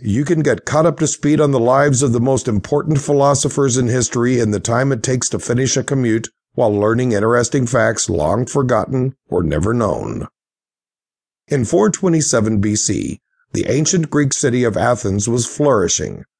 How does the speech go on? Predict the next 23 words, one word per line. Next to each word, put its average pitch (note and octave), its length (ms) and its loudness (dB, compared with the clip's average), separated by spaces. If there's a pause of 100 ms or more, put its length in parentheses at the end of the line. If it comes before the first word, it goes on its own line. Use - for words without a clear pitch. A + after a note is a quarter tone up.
(500)
Approximately A2+ 920 0
eighty B2+ 260 0
years A2 420 0
earlier, A#2+ 580 0 (160)
the A2+ 140 0
Athenians C3+ 520 0
had G2 160 -2
formed B2+ 280 0
the F#2+ 60 0
first E3 420 0
self-representative B2+ 960 0
democracy A2+ 640 0
in G#2 80 2
history. - 560 -2 (360)
The F2+ 120 0
Peloponnesian G#2 760 0
War A2 220 2
against F#2+ 300 0
Sparta B2+ 420 2
had G2+ 140 0
only G2 280 0
just F2+ 200 -2
started, B2+ 460 2